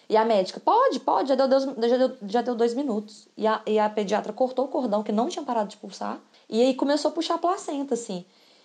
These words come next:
E aí foi nítido a, a, a raiva, sabe? O, o desespero da mulher. E aí, no que ela fez isso,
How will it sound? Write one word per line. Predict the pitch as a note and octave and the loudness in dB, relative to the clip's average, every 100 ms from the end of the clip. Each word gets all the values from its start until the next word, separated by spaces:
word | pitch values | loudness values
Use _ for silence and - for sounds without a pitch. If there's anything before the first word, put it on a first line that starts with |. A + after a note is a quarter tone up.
| _ | _
E | - B3 | 0 2
aí | D#4 B3+ C#4+ C#4 | 4 4 6 4
foi | C4+ B3 A#3+ C4 C4+ B3+ | 2 2 4 4 2 0
nítido | C4 C#4 B3 - F#3+ F#3 - | 0 2 0 -2 -4 -4 -2
a, | F#3+ - | -4 -4
a, | F#3 F#3 F3 E3+ E3+ E3+ - _ - | -2 0 0 -2 -8 -14 -18 _ -12
a | F#3+ | -10
raiva, | G3 A3+ A3+ G#3+ E3+ F3 | -2 0 2 2 2 -2
sabe? | F3+ A3+ G3 E3+ | 0 0 0 0
O, | F3 F3+ | -4 -4
o | F3+ F3 - | -6 -6 -8
desespero | F3 G3 B3 - - A3+ A3 | -6 -6 -8 -4 2 4 4
da | F#3 | 0
mulher. | F3 E3 D#3 C#3+ - _ _ _ - | -2 -2 -2 -4 -14 _ _ _ -4
E | G#3+ | 2
aí, | A#3+ | 4
no | B3+ | 2
que | C#4 C#4+ D#4+ - | -2 2 2 4
ela | A#3 B3 | 2 2
fez | B3 E4 G4 A#3 | 0 -2 -2 -2
isso, | B3 F4 - G#3+ | -2 -2 -4 -10